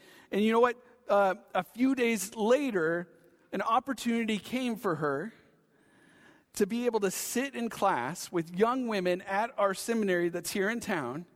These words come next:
and coach them and teach them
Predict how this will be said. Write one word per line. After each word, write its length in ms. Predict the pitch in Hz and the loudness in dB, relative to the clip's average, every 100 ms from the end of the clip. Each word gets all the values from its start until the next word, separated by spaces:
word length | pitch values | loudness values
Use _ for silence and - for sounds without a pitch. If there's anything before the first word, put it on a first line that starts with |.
| _ _ - - - _ _ - | _ _ -20 -20 -20 _ _ -12
and 320 | - 233 214 | -8 -4 -6
coach 400 | - - 254 - | -4 -4 -4 -4
them 160 | 202 175 | -2 -2
and 160 | 180 175 | -4 -6
teach 380 | - 240 - | -4 -4 -4
them 300 | 180 143 131 | -4 -4 -4